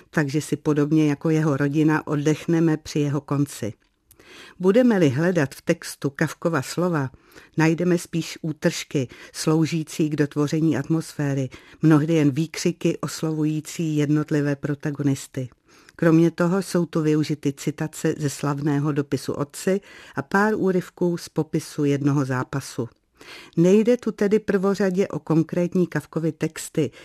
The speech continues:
spíše o evokaci kafkovské atmosféry nočních běsů, strachu z lhostejnosti ostatních i ze sebe samých. Do níž jakoby zabloudily podivné postavy z jiných románů, ať je to bizarní prokurista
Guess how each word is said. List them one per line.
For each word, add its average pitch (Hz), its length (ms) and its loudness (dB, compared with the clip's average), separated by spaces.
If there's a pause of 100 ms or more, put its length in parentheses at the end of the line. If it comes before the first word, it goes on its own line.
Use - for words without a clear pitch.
(160)
spíše - 720 -6
o - 180 -10
evokaci 170 560 -2
kafkovské - 680 -6
atmosféry 147 760 -2 (280)
nočních 151 500 0
běsů, 160 680 -2 (180)
strachu - 560 -4
z - 80 -8
lhostejnosti 151 880 -2
ostatních 160 840 -2
i 147 60 -4
ze 139 140 -4
sebe 151 300 -4
samých. 135 600 -2 (420)
Do 156 160 2
níž 165 380 0
jakoby 151 360 0
zabloudily 151 680 0
podivné 147 520 0
postavy 151 600 -4
z 127 120 -8
jiných 139 420 2
románů, 147 600 0 (420)
ať 147 180 -4
je 156 60 0
to 147 140 0
bizarní 147 520 2
prokurista 151 840 -2